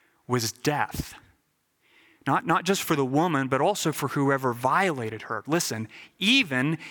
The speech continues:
if it was a consensual act with her own fiancé.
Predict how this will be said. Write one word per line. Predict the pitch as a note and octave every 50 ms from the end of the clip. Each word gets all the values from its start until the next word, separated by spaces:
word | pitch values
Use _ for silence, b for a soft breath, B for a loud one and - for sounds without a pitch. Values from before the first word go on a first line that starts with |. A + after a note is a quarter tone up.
| B D3+
if | E3 - -
it | -
was | D3+ D#3 D3+ C#3+
a | C3+
consensual | - - C#3+ C3 - - - - - F3+ G3 G#3+ - - - A#3 A3 A3+ G#3+ G3+ - -
act | D3 D3+ C3+ G#2+ A#2 - - - - B B B B -
with | C3 B2 -
her | - B2+ A#2 G#2+ - -
own | C#3+ C#3+ D3+ D#3 D3+
fiancé. | C#3 - - - C#3 B2+ A#2 A#2 A2+ A2 A2+ - - -